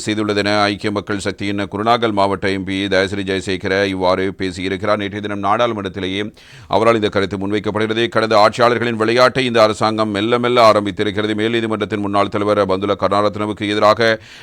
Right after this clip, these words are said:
நடவடிக்கை எடுப்பதாக பொதுமக்கள் பாதுகாப்பு பிரதி அமைச்சர், ஆ, சுனில் வட்டகல குறிப்பிட்டார். ஆனால் ஆட்சிக்கு வந்ததன் பின்னர் அந்த கருத்து முழுமையாக மறுக்கடிக்கப்பட்டு நீதியரசர் பந்துல கருணாரத்னவுக்கு முழுமையான ஓய்வூதிய விடுமுறை வழங்கப்பட்டிருக்கிறது.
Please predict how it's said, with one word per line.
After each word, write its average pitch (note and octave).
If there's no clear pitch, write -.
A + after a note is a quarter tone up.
நடவடிக்கை B2
எடுப்பதாக A#2
பொதுமக்கள் A2+
பாதுகாப்பு A2+
பிரதி G2+
அமைச்சர், G#2
ஆ, F#2
சுனில் G#2+
வட்டகல G#2
குறிப்பிட்டார். A2+
ஆனால் A2+
ஆட்சிக்கு A2+
வந்ததன் A2
பின்னர் G#2
அந்த G2+
கருத்து G#2
முழுமையாக A2+
மறுக்கடிக்கப்பட்டு G#2+
நீதியரசர் G#2
பந்துல G#2
கருணாரத்னவுக்கு G#2
முழுமையான A2+
ஓய்வூதிய G#2+
விடுமுறை G2
வழங்கப்பட்டிருக்கிறது. G#2+